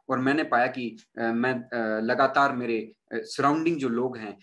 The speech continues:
मुझे सहयोग दे रहे हैं जीवन में आगे बढ़ने के लिए। तो आप भी ऐसा belief बनाइए, जिससे कि आप अपने, अ, अपने आप को empower कर पाएं। मेरा belief, "I am a lovable,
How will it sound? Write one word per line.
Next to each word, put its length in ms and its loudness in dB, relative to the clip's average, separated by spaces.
मुझे 480 -6
सहयोग 420 0
दे 80 0
रहे 120 -2
हैं 120 -6
जीवन 240 -2
में 100 0
आगे 180 0
बढ़ने 300 -10
के 60 -12
लिए। 100 -4
तो 100 -2
आप 280 2
भी 140 0
ऐसा 220 0
belief 400 -4
बनाइए, 400 -6
जिससे 220 -4
कि 120 -4
आप 240 2
अपने, 220 -6
अ, 320 0
अपने 180 -2
आप 120 0
को 80 -2
empower 480 0
कर 140 -12
पाएं। 320 -12
मेरा 200 2
belief, 320 -2
"I 40 0
am 200 -2
a 80 -2
lovable, 500 -2